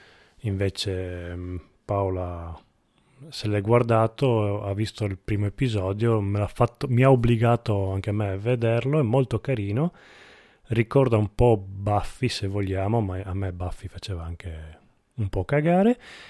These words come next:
e in realtà ricorda anche altre serie televisive tipo Medium e altre cose.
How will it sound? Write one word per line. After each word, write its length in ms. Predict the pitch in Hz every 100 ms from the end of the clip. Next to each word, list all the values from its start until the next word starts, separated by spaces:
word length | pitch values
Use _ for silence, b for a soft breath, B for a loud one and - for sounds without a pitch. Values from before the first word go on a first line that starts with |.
| B B B -
e 1040 | 139 131 127 123 120 120 120 117 117 117
in 140 | 165 151
realtà 320 | 175 - 127
ricorda 440 | 135 - 113 117
anche 600 | 107 110 - 117 113 110 107
altre 280 | 107 101
serie 240 | 95 113 107
televisive 520 | 101 104 104 101 101
tipo 300 | - - 101
Medium 840 | 95 95 95 95 98 101 101 98 95
e 280 | 90 90
altre 340 | 92 95 98 92
cose. 440 | 95 85 85 95